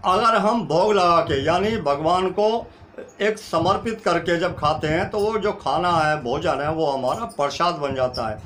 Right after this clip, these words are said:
तो प्रसाद जब आता है तो उसमें क्या कि हमारी सोच ही चेंज हो जाती है कि हम बहुत शिष्टाचार के साथ में खाना खा, उसको खाते हैं प्रसाद समझ के कि एक भी दाना नीचे नहीं गिरेगा और ना ही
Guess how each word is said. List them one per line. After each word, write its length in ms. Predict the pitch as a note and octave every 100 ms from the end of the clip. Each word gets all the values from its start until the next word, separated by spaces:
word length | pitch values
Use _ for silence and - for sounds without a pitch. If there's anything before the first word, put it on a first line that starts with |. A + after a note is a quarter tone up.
| - - - -
तो 320 | - G#3+ G#3+ G#3+
प्रसाद 680 | - E3+ D#3+ G#3 G#3+ G#3+
जब 560 | A3 A3+ G3+ A3+ A#3+ A#3+ - F#3
आता 280 | F3+ F#3 A3
है 220 | G3 G#3+
तो 160 | -
उसमें 640 | A#3 A#3+ A#3 G#3 - A3 A3+
क्या 160 | G3+
कि 120 | G3+ D4+
हमारी 360 | G3 G3+ B3+
सोच 380 | A#3+ G#3+ A3+ A3
ही 80 | G#3+
चेंज 240 | A3 G#3+
हो 80 | G3
जाती 300 | F#3 F3 F#3
है 260 | D#3+ A2+ - - - -
कि 240 | - C4 B3+
हम 420 | G3+ G3 A3 A#3
बहुत 380 | F3+ G#3 A#3 -
शिष्टाचार 640 | G3+ - G#3+ G#3+ G3+ G3
के 120 | G3+
साथ 260 | G#3 F#3+ F#3+
में 140 | G#3+
खाना 320 | - F3 F#3+ G3
खा, 140 | F#3
उसको 380 | G3+ F#3+ - G#3+
खाते 320 | F3 F3 G3+
हैं 180 | A3 G#3
प्रसाद 400 | F3+ F3 F#3+ F#3
समझ 280 | F3+ D#3+ D#3
के 180 | - D3+ - - - A#3+
कि 220 | B3 A#3+ - G#3
एक 320 | A3 A#3+ G3+
भी 140 | G#3
दाना 360 | F#3+ F#3 G3 A3
नीचे 420 | G3 F3+ E3 G#3+
नहीं 200 | G#3+ G3+
गिरेगा 640 | G3 G3 F#3+ G3 G#3 G#3+ - -
और 160 | G3+ F#3+
ना 180 | F3 F3+
ही 240 | G3 A3